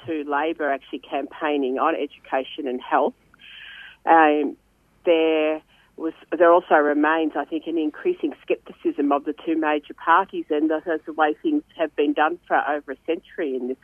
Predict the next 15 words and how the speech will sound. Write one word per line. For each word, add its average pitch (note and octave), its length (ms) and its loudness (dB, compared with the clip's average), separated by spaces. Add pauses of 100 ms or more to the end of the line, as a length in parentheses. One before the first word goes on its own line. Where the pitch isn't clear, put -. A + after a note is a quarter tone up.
country. F3 580 -6 (640)
And, F3+ 320 4
um, F3+ 300 4
and F3+ 120 -8
people F#3 320 -6
are F#3 280 -2
sort F#3+ 100 -10
of F3 80 -6
looking F#3 320 -10 (160)
to F3+ 340 0 (360)
other F3+ 180 2
parties, F3 600 0
other F3 180 -4
interests, - 560 -10
and E3+ 100 -4